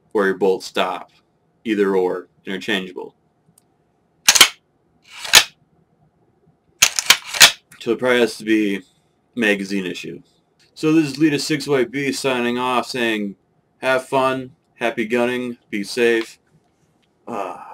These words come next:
I feel like going out and shooting now. <laughs> Thank you, Monte Carlo eighty-eight, or,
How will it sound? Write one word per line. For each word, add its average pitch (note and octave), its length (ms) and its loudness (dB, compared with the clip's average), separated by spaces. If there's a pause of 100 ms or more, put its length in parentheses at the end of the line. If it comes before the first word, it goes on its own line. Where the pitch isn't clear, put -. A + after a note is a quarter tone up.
(640)
I A#2+ 100 0
feel C#3 120 2
like G#2+ 140 4
going B2 220 2
out C#3+ 120 4
and D3 80 -4
shooting D3 260 -6
now. F#2 320 -4 (1200)
<laughs> - 180 2 (160)
Thank D#3 340 4
you, B2 100 0
Monte A2 180 2
Carlo G#2+ 300 2
eighty-eight, G#2 420 4 (260)
or, G#2 240 6